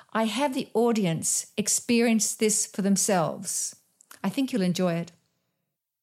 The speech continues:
So as I sign off today, let me remind you of three practices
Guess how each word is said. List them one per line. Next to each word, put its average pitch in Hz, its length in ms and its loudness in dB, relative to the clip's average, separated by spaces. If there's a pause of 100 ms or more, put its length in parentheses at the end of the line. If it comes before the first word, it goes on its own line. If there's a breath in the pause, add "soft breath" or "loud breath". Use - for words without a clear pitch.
(1400 loud breath)
So - 260 0
as 349 200 0
I 349 120 2
sign 262 400 2
off 220 220 0
today, 185 640 -2 (480 loud breath)
let 277 180 2
me 320 140 0
remind 220 580 2
you 190 100 2
of 196 120 -2
three 320 340 -2
practices 220 920 -2